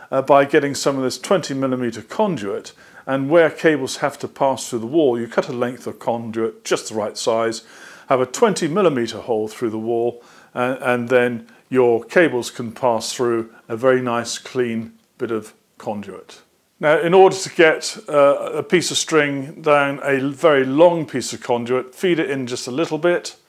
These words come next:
hold on to the end, and then put the end of your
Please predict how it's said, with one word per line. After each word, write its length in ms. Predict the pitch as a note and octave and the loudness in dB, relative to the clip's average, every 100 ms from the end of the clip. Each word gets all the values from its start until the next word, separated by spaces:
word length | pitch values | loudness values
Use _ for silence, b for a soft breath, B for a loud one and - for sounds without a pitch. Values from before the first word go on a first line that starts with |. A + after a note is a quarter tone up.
| b | b
hold 220 | b B2+ B2 | b -2 -2
on 120 | A#2 | -4
to 120 | A#2 | -6
the 100 | A#2+ C#3 | -2 -2
end, 340 | D#3 D#3 - B B B B B | -2 -6 -12 B B B B B
and 240 | C#3 C#3 | -2 2
then 240 | D3+ D3 | 0 0
put 400 | C#3+ - D3+ - | -2 2 2 0
the 200 | D3+ D3 | -4 -2
end 240 | F3 E3+ D#3+ | 0 0 0
of 120 | C#3 | 0
your 320 | D3 C#3 C#3 | 2 2 0